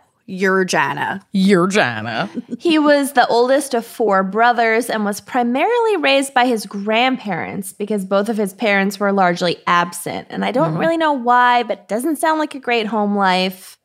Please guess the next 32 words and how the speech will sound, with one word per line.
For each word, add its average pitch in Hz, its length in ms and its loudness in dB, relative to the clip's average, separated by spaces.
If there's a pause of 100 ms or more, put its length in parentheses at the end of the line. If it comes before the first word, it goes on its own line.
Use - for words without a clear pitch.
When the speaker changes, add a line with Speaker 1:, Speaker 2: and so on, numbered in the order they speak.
(160)
Speaker 3:
Possibly 247 640 0
some 226 220 -6
drug 196 280 -2
use. 180 480 -6 (200)
I 175 80 -2
don't - 180 -12
know. - 180 -16 (440)
Speaker 1:
Okay. - 140 -14 (440)
Speaker 3:
According 311 520 2
to 330 180 0
his 247 220 2
own 254 240 2
account 262 420 0
of 202 100 -2
his 196 200 -2
life, 170 360 -2
which 190 260 -6
may 254 280 4
or 277 80 4
may 262 140 0
not 208 200 2
be 185 100 -6
accurate 175 520 -2
because 170 280 -8
sometimes 175 720 -4 (420)
these 175 320 -2
guys 160 540 0 (320)
make 196 240 2
shit 170 220 2
up - 220 4
to 202 100 -6
get 156 260 -2